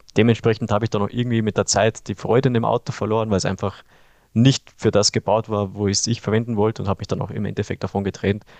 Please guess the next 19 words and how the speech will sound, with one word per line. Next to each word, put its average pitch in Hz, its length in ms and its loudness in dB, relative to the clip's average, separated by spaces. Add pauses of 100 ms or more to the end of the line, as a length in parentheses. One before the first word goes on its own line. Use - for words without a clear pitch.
(200)
Aber 95 160 4
jetzt 95 100 2
zum 104 100 0
Beispiel 98 180 -4
beim 98 160 -2
G - 140 0
achtzig, 95 400 -2
das - 160 -8
ist, - 400 -6
das - 140 -6
geht 101 180 0
so 120 220 -4
gut 123 220 -4
mit 110 120 -8
dem 101 80 2
Auto, - 320 -2
das 98 180 -2
ist - 140 -6
einfach 90 300 -6